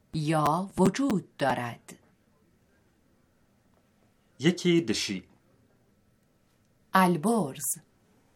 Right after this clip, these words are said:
Speaker 2: Dutsen Alborz.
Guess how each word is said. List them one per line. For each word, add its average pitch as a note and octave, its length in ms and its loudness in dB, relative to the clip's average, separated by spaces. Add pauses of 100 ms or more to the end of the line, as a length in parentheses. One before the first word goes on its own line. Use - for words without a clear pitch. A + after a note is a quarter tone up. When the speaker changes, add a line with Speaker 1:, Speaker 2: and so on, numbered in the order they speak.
(600)
Speaker 2:
Dutsen E3+ 580 2 (340)
Alborz. A2+ 680 2